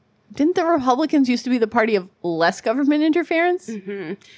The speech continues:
Speaker 2: It's also not the decision of the person who impregnated you.
Speaker 1: Education on safe options is important, but it's not always going to be enough. Sure, abstinence, great for some, not for many.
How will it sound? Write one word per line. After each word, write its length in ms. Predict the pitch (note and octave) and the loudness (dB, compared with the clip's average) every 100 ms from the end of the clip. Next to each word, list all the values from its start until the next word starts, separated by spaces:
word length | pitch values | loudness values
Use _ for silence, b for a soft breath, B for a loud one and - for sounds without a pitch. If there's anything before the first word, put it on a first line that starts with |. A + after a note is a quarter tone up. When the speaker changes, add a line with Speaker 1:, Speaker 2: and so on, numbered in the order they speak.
| B B C4 | B B -6
Speaker 2:
It's 100 | D4+ | -4
also 200 | E4 G#4 | 0 2
not 240 | B3 B3 | 2 0
the 60 | B3+ | -4
decision 380 | B3+ A#3+ A3 | -2 -4 -4
of 140 | A3+ G3 | -4 -6
the 60 | |
person 280 | G3+ G3+ G#3 | -6 -6 -4
who 140 | F3 D3 | -2 -2
impregnated 560 | D#3+ C#3+ D3+ - - | -2 -6 -6 -8 -10
you. 260 | B1+ A1 F3+ _ _ _ _ _ _ - | -12 -12 -12 _ _ _ _ _ _ -2
Speaker 1:
Education 560 | D4+ A4+ F#4 D#4+ D4+ | 0 0 0 0 0
on 120 | B3 A#3+ | 0 0
safe 220 | A3+ B3 | -2 -2
options 420 | - F3 - G3 F#3+ | 0 0 0 -4 -2
is 140 | G3+ | -2
important, 500 | F#3+ G3 D#3 D#3+ F3 | -2 0 -2 -2 -4
but 140 | B3+ | -2
it's 200 | D#4 - | -2 0
not 300 | C4 C#4 D#4 | 2 2 0
always 300 | C#4+ C4+ C4 | 0 0 -2
going 240 | - G#3+ G#3 | -2 -2 -2
to 80 | - | -2
be 100 | F#3 | -2
enough. 360 | F3+ D3+ - _ b b - | 0 -2 -2 _ b b -6
Sure, 340 | G#4 D#4 F3 B3 | 2 2 2 0
abstinence, 580 | B3+ - D#3+ C3+ - | 0 -2 -8 -10 -12
great 240 | - G#3 - | -2 -2 -2
for 80 | G3+ | -4
some, 400 | D4+ D4+ D4+ C#4+ | 0 0 0 -2
not 260 | D4+ C#4 - | 0 0 0
for 100 | G#3+ | 0
many. 400 | F#3+ D#3 - | 0 -2 -8